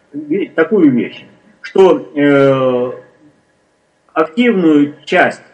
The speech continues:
поддержки киевской банды осуществляет и часть, э, российской элиты. И вот эта часть российской элиты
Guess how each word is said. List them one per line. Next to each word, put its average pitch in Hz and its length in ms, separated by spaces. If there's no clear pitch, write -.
поддержки 165 600
киевской 151 560
банды 120 440
осуществляет 160 880
и 139 120
часть, 202 460
э, 147 240
российской 175 680
элиты. 170 580
И 175 80
вот 214 320
эта 208 300
часть 208 340
российской 165 540
элиты 233 340